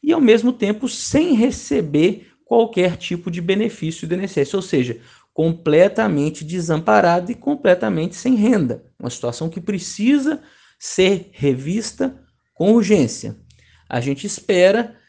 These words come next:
que dentro desse prazo o I N S S consiga se adequar e adotar todas as medidas necessárias para a prevenção do novo coronavírus, mas que consiga antecipar os atendimentos presenciais,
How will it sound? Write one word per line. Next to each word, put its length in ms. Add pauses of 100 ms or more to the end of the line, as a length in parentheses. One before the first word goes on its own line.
(160)
que 180
dentro 360
desse 260
prazo 680
o 80
I 20
N 80
S 160
S 160
consiga 480
se 400
adequar 640
e 80
adotar 400
todas 560
as 140
medidas 500
necessárias 1120 (540)
para 380
a 40
prevenção 960 (320)
do 140
novo 320
coronavírus, 880 (280)
mas 260
que 100
consiga 560
antecipar 800
os 120
atendimentos 600
presenciais, 1040